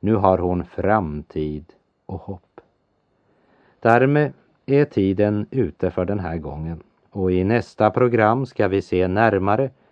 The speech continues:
på honom som kunde förlösa Rut och han som inte kunde göra det. Det vill säga om de två alternativ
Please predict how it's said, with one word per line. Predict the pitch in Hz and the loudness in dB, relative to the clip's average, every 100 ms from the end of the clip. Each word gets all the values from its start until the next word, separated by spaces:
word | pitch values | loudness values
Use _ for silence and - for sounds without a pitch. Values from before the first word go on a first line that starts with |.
| _ - | _ -2
på | 101 | 0
honom | 87 131 104 98 101 | 4 4 4 0 -2
som | 104 101 101 | -2 -4 -6
kunde | - - 123 92 92 | -4 -2 0 0 0
förlösa | 123 113 82 82 - 104 104 | 0 0 -2 -4 -4 -4 -4
Rut | 85 92 - _ _ _ _ _ _ _ | -4 -6 -8 _ _ _ _ _ _ _
och | - 101 | -6 -4
han | - 107 117 131 120 | 2 4 4 2 -6
som | - 95 95 - | -4 -2 -2 -2
inte | 131 113 87 _ - 131 - _ | 0 0 -2 _ -6 -6 -8 _
kunde | - 98 82 | -4 -2 -2
göra | 85 90 71 76 | -2 -2 -6 -10
det. | 73 _ _ _ _ _ _ _ | -14 _ _ _ _ _ _ _
Det | 104 | -2
vill | 101 98 - | 0 0 -6
säga | - 123 78 76 78 - _ _ | -4 -2 -2 -6 -10 -14 _ _
om | - 117 139 | 0 2 2
de | 123 113 | 2 2
två | - 92 92 98 | 2 0 0 -2
alternativ | 98 92 90 95 110 107 - 113 73 | -6 -6 -4 -4 -4 -4 -4 -6 -6